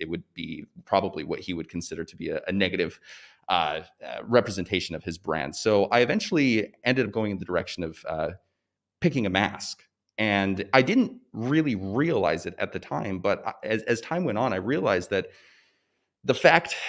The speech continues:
that I had picked a white mask was pretty intentional, at least at, on a subconscious level, because I think ultimately what it is that I'm trying to do with this channel is not necessarily convince anyone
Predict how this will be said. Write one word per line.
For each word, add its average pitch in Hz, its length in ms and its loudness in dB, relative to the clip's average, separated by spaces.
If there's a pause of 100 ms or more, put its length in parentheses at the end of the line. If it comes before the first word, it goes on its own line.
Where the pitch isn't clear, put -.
(160)
that 127 220 6
I 113 80 6
had 110 240 -4
picked - 480 -4
a 101 200 0
white 98 420 2
mask 98 400 -2
was 92 100 -4
pretty 101 320 -6
intentional, 95 560 -4
at 80 80 -8
least 95 220 -6
at, 82 80 -6 (200)
on 101 140 -2
a 98 60 -4
subconscious 101 600 -6
level, 87 180 -6
because 90 560 -2 (100)
I 95 60 -4
think 156 360 -2
ultimately 110 380 0
what 92 160 0
it 92 80 -8
is 90 160 -6
that 85 140 -2
I'm 92 100 -8
trying 90 200 -6
to 82 60 -2
do 98 200 -4
with 92 160 -8
this - 120 -12
channel 101 480 -4 (320)
is 139 140 2
not 254 160 6
necessarily 120 540 2
convince 101 440 0
anyone 82 500 -4